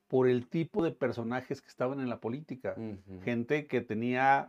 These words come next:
Speaker 1: hacía negocios, digamos, a las expensas del poder. Gente que llegaba al ejercicio de gobierno para enriquecerse.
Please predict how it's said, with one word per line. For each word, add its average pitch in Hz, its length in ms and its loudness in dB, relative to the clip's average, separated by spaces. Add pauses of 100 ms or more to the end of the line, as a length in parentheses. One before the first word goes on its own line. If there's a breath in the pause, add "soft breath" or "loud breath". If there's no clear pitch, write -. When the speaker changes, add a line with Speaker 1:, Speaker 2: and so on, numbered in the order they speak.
Speaker 1:
hacía 120 400 0
negocios, 123 440 0
digamos, 117 360 -2
a 131 60 -2
las 98 80 -6
expensas 120 400 -2
del 110 140 -2
poder. 107 440 -2 (400 soft breath)
Gente 147 260 -2
que 147 120 0
llegaba 139 520 10
al 120 300 4
ejercicio 117 480 -4
de 120 80 2
gobierno 117 460 -2
para 110 160 -2
enriquecerse. 107 840 -4